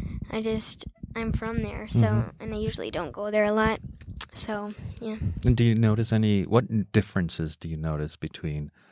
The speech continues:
Speaker 2: Basque Country and the U S? Does anything strike you as, "Hmm, it's different"?
Speaker 1: Yeah. Um,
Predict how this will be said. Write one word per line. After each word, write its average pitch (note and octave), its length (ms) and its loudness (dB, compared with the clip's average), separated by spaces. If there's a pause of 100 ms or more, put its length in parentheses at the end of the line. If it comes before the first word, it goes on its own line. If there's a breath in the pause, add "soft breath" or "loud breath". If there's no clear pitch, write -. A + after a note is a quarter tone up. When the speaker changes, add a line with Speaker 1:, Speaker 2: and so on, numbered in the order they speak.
(180 soft breath)
Speaker 2:
Basque - 320 -6
Country E2+ 400 -6
and D#2 120 -2
the D2+ 60 -2
U D2+ 180 -2
S? D2 100 -2
Does E2 120 -4
anything E2 300 -2
strike - 360 -4
you D#2+ 100 -6
as, - 160 -6 (120)
"Hmm, G#2 360 6 (120)
it's - 240 -10 (240)
different"? A#3 220 0
Speaker 1:
Yeah. G#3+ 300 2 (580 loud breath)
Um, A3 540 4